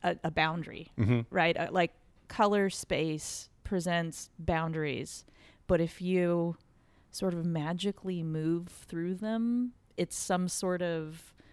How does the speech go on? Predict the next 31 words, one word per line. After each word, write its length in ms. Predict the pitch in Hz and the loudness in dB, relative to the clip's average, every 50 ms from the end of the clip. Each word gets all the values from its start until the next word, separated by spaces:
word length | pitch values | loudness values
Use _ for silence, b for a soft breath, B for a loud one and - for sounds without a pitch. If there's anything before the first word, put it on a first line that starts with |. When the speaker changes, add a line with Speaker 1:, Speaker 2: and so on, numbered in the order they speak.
| b b b - | b b b -4
Speaker 1:
um, 640 | - 165 170 165 160 156 151 147 143 139 143 151 - _ _ _ _ _ _ _ _ _ _ _ _ _ _ _ _ _ _ _ _ _ _ - | -2 0 0 0 0 0 -2 -2 -4 -4 -6 -6 -10 _ _ _ _ _ _ _ _ _ _ _ _ _ _ _ _ _ _ _ _ _ _ -2
I 80 | - 208 | 2 4
don't 80 | 220 226 | 6 8
know, 80 | 220 | 8
it's 120 | 190 - - | 6 6 4
like 100 | 202 - | 0 0
a 60 | 180 | -2
breakthrough. 880 | 160 156 - - 175 175 180 185 - - - - 151 127 - - - - | -2 -4 -6 0 2 2 4 2 0 -4 -8 -10 -8 -8 -8 -8 -6 -6
It's 180 | 143 - 117 | -4 0 4
Speaker 2:
Yeah. 140 | 110 127 165 | 6 6 6
Speaker 1:
like 100 | 180 190 | 6 4
you 80 | 190 175 | 0 -2
broke 440 | 160 156 180 196 196 208 208 - - | -2 2 4 4 4 4 2 0 -4
through 180 | - 226 208 | -4 -2 0
this 180 | 190 196 185 - | 2 2 0 0
boundary. 680 | - 185 175 175 175 170 160 160 139 - 123 101 - - | 0 2 2 2 2 0 -2 -4 -4 -4 -6 -8 -4 0
Um, 540 | - 196 190 180 175 175 170 170 170 170 165 | 2 4 4 4 4 2 0 0 0 -2 -2
so 480 | - - - - 226 214 202 196 190 - - b b b b b b b b _ - | -4 -2 2 4 6 6 6 6 4 0 -4 b b b b b b b b _ -2
I 60 | 196 | -2
think 300 | 214 - - 233 214 - - | -2 2 2 2 2 2 2
some 180 | - 233 214 | 4 6 6
of 80 | 214 202 | 6 6
those, 300 | 196 196 185 185 170 - | 6 6 4 4 2 -2
those 320 | 185 165 196 185 175 170 | -2 2 2 4 4 2
gradients, 560 | - 180 170 175 175 190 196 202 214 214 - | -2 -4 -4 -4 -2 -2 -2 -2 -2 -4 -4
I 80 | 190 175 | -6 -4
mean, 160 | 165 175 165 | -4 -4 -4
I'm 140 | 160 160 156 | -6 -4 -4
really 220 | 175 180 170 170 160 | -4 -2 -2 -4 -4
thinking 380 | - - 156 151 - 185 175 | -2 -4 -4 -4 -4 -2 -2
about 340 | 165 151 151 143 143 143 - | -2 -2 -2 -2 -2 -4 -6